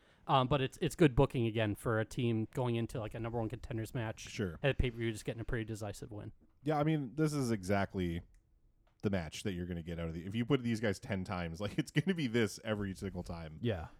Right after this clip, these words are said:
Speaker 2: Um, so yeah, I didn't have a problem with it. It's one of the longer matches on the show 'cause almost every match tonight is, like, six minutes or under.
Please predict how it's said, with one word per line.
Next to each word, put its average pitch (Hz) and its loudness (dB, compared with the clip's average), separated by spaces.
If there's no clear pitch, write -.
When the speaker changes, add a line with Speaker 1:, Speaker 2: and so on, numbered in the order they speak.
Speaker 2:
Um, 92 -8
so - -2
yeah, 294 -2
I 110 2
didn't 117 4
have 98 4
a 90 0
problem 87 -2
with 85 -2
it. 98 -2
It's - -6
one 131 4
of 160 2
the 135 6
longer 113 8
matches 101 2
on 92 0
the 85 0
show 92 2
'cause 87 -4
almost 92 -6
every 90 -4
match 87 -8
tonight 82 -8
is, 80 -10
like, 82 -10
six - -10
minutes 85 -6
or 82 -8
under. 85 -6